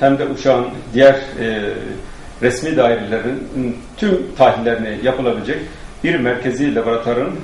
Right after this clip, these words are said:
e, tam teşekküllü yapılması için yaklaşık altı buçuk milyonluk daha bir yatırım gerekmektedir.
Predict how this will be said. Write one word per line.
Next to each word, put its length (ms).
e, 160
tam 160
teşekküllü 440
yapılması 480
için 180
yaklaşık 500
altı 300
buçuk 300
milyonluk 680
daha 300
bir 340
yatırım 360
gerekmektedir. 540